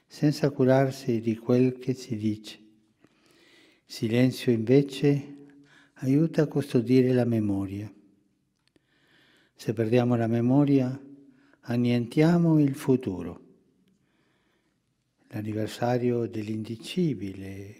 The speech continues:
crudeltà che l'umanità scoprì settantacinque anni fa sia un richiamo a fermarci, a stare in silenzio,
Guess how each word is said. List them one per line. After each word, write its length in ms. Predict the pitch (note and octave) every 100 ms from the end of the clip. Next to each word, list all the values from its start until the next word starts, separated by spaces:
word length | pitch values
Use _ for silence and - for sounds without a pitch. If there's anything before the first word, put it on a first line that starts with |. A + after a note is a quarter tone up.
| -
crudeltà 800 | - G#2+ A2 G#2 - A#2+ A2 -
che 120 | A#2
l'umanità 680 | G#2 G#2 G#2 G#2+ - A2+ A2 _ - -
scoprì 640 | - - A2 - A#2+ B2
settantacinque 1080 | A#2+ - A#2 - A2 G#2+ A2+ - D#3+ D3 A2+
anni 320 | G#2 G2+ G2+ G#2
fa 360 | - D#3 D#3 - _ _ _ - _
sia 360 | - - F#3 E3+
un 140 | D3
richiamo 640 | C3 B2 - B2+ G2 G2+
a 40 | G#2+
fermarci, 880 | - A2 A2+ C3+ B2+ - - C3 - _ _ _ _ _ _ _ _
a 120 | A#2+
stare 320 | - A#2+ A#2
in 100 | A2+
silenzio, 920 | A2 - G#2+ B2 B2+ B2 - - C3